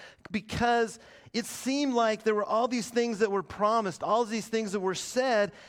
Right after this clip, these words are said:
and yet they were not happening. And so maybe instead of overflowing with hope, the people, the Israelites of that day, were occupied with doubt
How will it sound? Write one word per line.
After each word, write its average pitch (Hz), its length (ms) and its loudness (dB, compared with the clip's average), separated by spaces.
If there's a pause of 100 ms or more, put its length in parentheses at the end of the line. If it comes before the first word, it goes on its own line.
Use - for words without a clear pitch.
(180)
and 214 160 0
yet 214 380 0
they 214 140 2
were 196 160 0
not 190 420 2 (640)
happening. 123 540 -6 (1080)
And 180 140 -2
so 196 240 0
maybe 180 920 -4 (760)
instead 196 340 0
of 175 100 -6
overflowing 175 1040 0
with 143 200 -2
hope, 196 500 -2
the 151 100 -6
people, 208 520 -4
the 131 160 -4
Israelites 156 560 -4
of 135 60 -12
that 131 200 -4
day, 156 240 -2
were 131 160 -2
occupied 131 560 -4
with 120 160 -10
doubt 127 460 -12